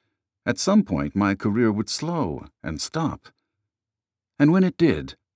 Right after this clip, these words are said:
what then? Would I one day be looking back wistfully and wishing I were dead? Was there anything I could do, starting now,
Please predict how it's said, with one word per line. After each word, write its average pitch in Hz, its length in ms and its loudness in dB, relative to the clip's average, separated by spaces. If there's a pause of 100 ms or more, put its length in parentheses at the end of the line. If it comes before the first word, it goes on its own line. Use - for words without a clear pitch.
(500)
what 156 220 -2
then? 120 380 -2 (1120)
Would 110 160 4
I 107 300 2
one 113 320 2
day 110 220 2
be 92 280 2
looking 101 360 2
back 98 240 2
wistfully 107 640 -4
and 80 180 -4
wishing 98 300 -2
I 90 180 0
were 104 140 -2
dead? 104 340 -4 (1120)
Was 113 200 4
there 135 280 4
anything 131 460 0
I 135 140 -2
could 98 240 -4
do, 82 260 -4
starting 156 460 2
now, 71 300 2